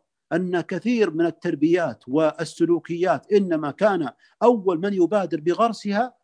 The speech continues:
هن الأمهات، ولذلك كان لها من الفضل العظيم. ولذلك النبي صلى الله عليه وسلم في الحديث المشهور لما قال: "من، من أولى الناس ب-، ب-، ب-، ب-، ببري؟" قال: "أمك". قال: "ثم من؟" قال: "أمك". قال: "ثم من؟" قال: "أمك". ثم قال في الأخيرة: "أبوك".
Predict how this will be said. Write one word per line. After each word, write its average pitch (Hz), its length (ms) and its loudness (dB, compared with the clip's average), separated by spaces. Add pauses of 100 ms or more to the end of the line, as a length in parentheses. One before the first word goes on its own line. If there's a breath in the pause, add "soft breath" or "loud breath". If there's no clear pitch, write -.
(200)
هن 339 180 4
الأمهات، 160 580 -6 (400)
ولذلك 190 380 2
كان 202 220 0
لها 175 120 -4
من 170 100 -6
الفضل 160 360 0 (260 soft breath)
العظيم. 143 480 0
ولذلك 131 260 -8
النبي 170 260 -6
صلى 170 100 -10
الله 170 100 -4
عليه 214 80 -2
وسلم 202 80 -6
في 175 60 -12
الحديث 196 200 -6
المشهور 208 540 0 (380)
لما 156 180 2
قال: 180 220 2
"من، 202 120 0 (140)
من 170 260 -4
أولى 175 200 4
الناس 165 260 -2
ب-، - 40 -20
ب-، 143 440 -2
ب-، 139 180 -4
ب-، 135 380 2
ببري؟" 165 340 0
قال: 170 260 2
"أمك". 165 220 0
قال: 175 240 2
"ثم 196 200 -4
من؟" 170 120 -2
قال: 208 260 0
"أمك". 165 240 -4
قال: 208 240 -2
"ثم 190 200 -14
من؟" 220 140 -12
قال: 226 220 -2
"أمك". 208 320 -6 (360)
ثم 233 140 0
قال 208 180 2
في 170 60 -4
الأخيرة: 185 440 -2 (240)
"أبوك". 151 400 0